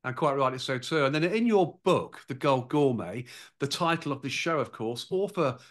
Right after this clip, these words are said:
Nelson Hoffman, I think I pronounced his name right, captures the life and times of your illustrious <laughs> footballing career, Peter, which is about,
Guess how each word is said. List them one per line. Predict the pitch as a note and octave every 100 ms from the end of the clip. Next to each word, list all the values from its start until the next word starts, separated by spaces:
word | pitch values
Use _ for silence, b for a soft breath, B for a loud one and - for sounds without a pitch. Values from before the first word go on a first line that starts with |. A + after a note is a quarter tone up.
| B
Nelson | C#3+ G3 F#3 - E3
Hoffman, | - - F3 - G3 A3
I |
think | D3+ C3
I |
pronounced | G#2+ A2+ G#2+ G#2+
his | A2
name | A2+ G#2+
right, | A#2+ D3 - B B B2+
captures | - A3 - A3 F3+
the | -
life | D3+ E3 D#3+ D#3
and | D3
times | - D#3+ C#3 A2+ B2
of | A#2+
your | B2+
illustrious | C3 C#3+ G3+ - - F3+ -
<laughs> |
footballing | - C3 - C#3+ D3
career, | C3 D#3 B2+
Peter, | A#2+ A#2+ C#3+ B B B -
which | F3 E3+
is |
about, | F3 F3 F3 E3+